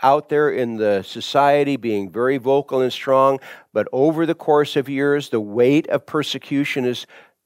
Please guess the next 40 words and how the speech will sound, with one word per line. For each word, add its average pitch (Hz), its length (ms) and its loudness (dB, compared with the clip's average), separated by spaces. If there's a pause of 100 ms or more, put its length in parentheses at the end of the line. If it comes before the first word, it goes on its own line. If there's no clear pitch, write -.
increased, 151 800 0
it's 113 160 -2
been 104 220 -2
consistent, 165 800 -2
it's 131 180 0
been, 113 260 0 (360)
and 110 240 0
their 123 200 4
hands 135 400 2
are 147 100 -2
hanging 139 480 2
down, 135 460 2
their 101 200 -2
knees 123 320 -4
are 131 140 -4
weak, 135 400 -4
they 117 160 0
have 104 160 0
lost 110 500 2
their 131 220 -2
energy. 135 640 -2 (540)
And 110 120 0
they, 123 200 4 (240)
as 110 240 -2
we 104 160 -4
noted 120 440 2
from 113 260 -4 (160)
in 117 200 -2
the 113 60 -4
beginning 131 480 -2
of 117 280 -4
this 117 260 -4
letter, 110 480 -2 (340)
they 117 140 -4
are 117 100 0
being 127 320 -2
drawn 135 600 2
by 139 140 4
a 113 180 2
Jewish 151 800 -2